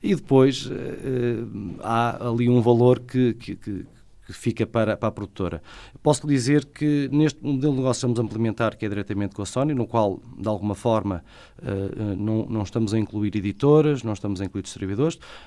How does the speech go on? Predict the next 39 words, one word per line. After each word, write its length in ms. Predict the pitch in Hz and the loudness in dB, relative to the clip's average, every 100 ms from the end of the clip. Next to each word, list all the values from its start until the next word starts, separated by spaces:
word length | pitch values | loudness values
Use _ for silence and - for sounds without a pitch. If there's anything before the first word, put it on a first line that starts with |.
| - | -12
é 20 | |
um 40 | 101 | -10
spot 260 | - 104 - | -6 -6 -4
digital, 640 | 101 101 - - 185 - - - - - | -2 -2 -2 -2 -2 -4 -20 -20 -20 -8
eh, 540 | - 113 107 - 110 | -2 0 0 -2 -2
eh, 20 | 110 | 0
não 240 | 113 110 | 0 2
há 220 | 107 101 | 2 0
esse 220 | 101 101 | -2 -6
tal 180 | - 101 | -4 -4
suporte 400 | - - - - | -4 -12 -10 -8
físico. 400 | - 127 151 - | -4 -4 -4 -4
A 60 | 131 | 0
vantagem 680 | 123 120 127 131 131 147 135 - - - - | 2 2 4 4 2 -4 -6 -14 -20 -20 -6
é 160 | 131 | -4
que, 840 | 120 - 139 135 - 131 127 123 - | -4 2 4 4 2 2 4 2 2
eh, 60 | |
em 80 | 131 | 0
termos 440 | 127 180 170 151 117 | 6 8 8 2 -2
do 300 | 131 127 113 | -4 -4 -2
lucro 400 | 127 185 - 127 | 2 2 0 -6
que 100 | - | -6
seria 380 | - 117 117 104 | -6 -2 0 0
para 160 | 107 101 | -2 -4
a 20 | |
própria 300 | 107 101 113 | -4 -4 -4
empresa, 400 | 107 117 120 120 | -2 -2 -2 0
vai 160 | 127 | 0
dar 120 | 123 120 | 2 2
mais 220 | 131 117 | 2 2
ou 60 | |
menos 180 | 113 110 | 0 0
o 80 | 107 | 2
mesmo 360 | 110 117 110 117 | 4 4 2 -4
do 100 | - | -6
que 100 | - | -4
seria 180 | 123 | -2
em 80 | 123 | -2
caixa. 380 | 120 90 - | 0 -4 -4